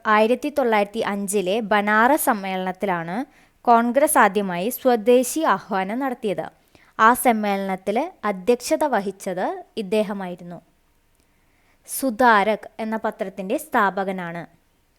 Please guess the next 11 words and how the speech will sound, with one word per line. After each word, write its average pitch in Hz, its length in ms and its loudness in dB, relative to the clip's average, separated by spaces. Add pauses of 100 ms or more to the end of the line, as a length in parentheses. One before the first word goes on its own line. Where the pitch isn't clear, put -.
(1040)
ഏതൊക്കെയാണ് 208 380 -6
സ്റ്റേറ്റ്മെന്റ്? 214 440 -6
servants 208 680 -2
of - 100 -14
ഇന്ത്യ 202 260 -4
സൊസൈറ്റിയുടെ 202 640 -4
സ്ഥാപകൻ, 196 580 -2 (640)
കോൺഗ്രസിലെ 226 680 -2
മിതവാദി 220 580 -2
വിഭാഗത്തിന്റെ 196 720 -4
നേതാവ്, 196 600 -4